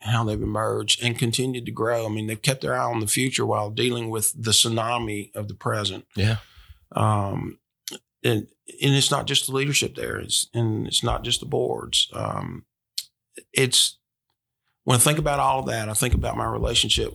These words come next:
Speaker 1: with Sowega ahec. I'm blessed to serve on their board. I think about, uh,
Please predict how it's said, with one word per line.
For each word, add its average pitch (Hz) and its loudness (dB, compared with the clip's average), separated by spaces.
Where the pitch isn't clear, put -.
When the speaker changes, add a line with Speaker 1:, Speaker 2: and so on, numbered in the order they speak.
Speaker 1:
with 107 0
Sowega 110 2
ahec. 131 0
I'm - 0
blessed 120 2
to - 2
serve 117 2
on 110 -4
their 110 -2
board. 110 -2
I - 0
think 110 0
about, 98 -4
uh, 98 -2